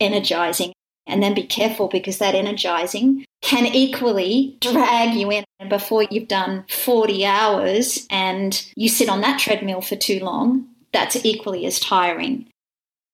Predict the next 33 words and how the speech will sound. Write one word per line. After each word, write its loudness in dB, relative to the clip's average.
I -4
think 2
energy 2
is -4
a 0
really 0
interesting -4
discussion, -2
especially 2
as 2
a -2
teacher -2
and -6
educator. -4
It -8
takes -2
a 4
lot 2
of -2
energy, 0
and -6
you 4
need 4
to 2
be 2
aware 2
of 0
that 0
in -4
terms 0
of 0
remaining 0
creative 0